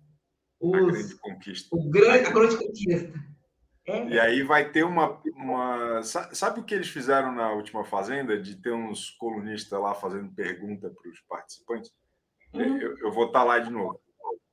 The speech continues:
Speaker 2: Eu, eu, eu, eles me chamaram lá, e aí eu espero que a senhora seja uma das famosas que estarão lá confinadas na
Speaker 1: É,
Speaker 2: Grande
Speaker 1: pega
Speaker 2: Conquista.
Speaker 1: umas informação lá, Chico, manda pra mim lá na D M, Chico, vamos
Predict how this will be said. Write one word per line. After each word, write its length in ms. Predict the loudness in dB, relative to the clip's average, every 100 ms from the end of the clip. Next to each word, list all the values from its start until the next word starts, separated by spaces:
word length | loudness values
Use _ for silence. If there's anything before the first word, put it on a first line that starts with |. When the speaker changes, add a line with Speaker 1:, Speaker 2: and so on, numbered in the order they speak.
| _ -20 -12
Speaker 2:
Eu, 120 | -12
eu, 360 | -10 -12 -12 -14
eu, 260 | -18 -14 -14
eles 220 | -12 -12
me 100 | -10
chamaram 440 | -8 -6 -4 0
lá, 280 | 2 2 2 0
e 120 | 4
aí 440 | 4 4 0 -4 -6
eu 140 | -2 -2
espero 400 | 0 4 4 4
que 80 | 0
a 40 |
senhora 280 | 2 2 2
seja 300 | -2 -2 0
uma 180 | 0 0
das 160 | -2
famosas 640 | 2 2 2 0 0 -6
que 100 | -10
estarão 400 | -12 -4 -2 -2
lá 120 | -4 -6
confinadas 760 | -10 -16 -14 -6 -4 -4 -8
na 80 | -6
Speaker 1:
É, 40 |
Speaker 2:
Grande 320 | -2 0 0 -2
Speaker 1:
pega 260 | -2 -2
Speaker 2:
Conquista. 40 | -2
Speaker 1:
umas 260 | -2 -2
informação 720 | -4 -4 -4 -2 -2 -2 0 2
lá, 200 | 2 2
Chico, 380 | -4 -10 -6
manda 380 | -2 0 0 -2
pra 200 | -2 -4
mim 140 | -4 -4
lá 140 | -2
na 140 | -2
D 400 | -2 -2 0 2
M, 140 | 0 -2
Chico, 300 | -6 -8 -2
vamos 320 | -2 0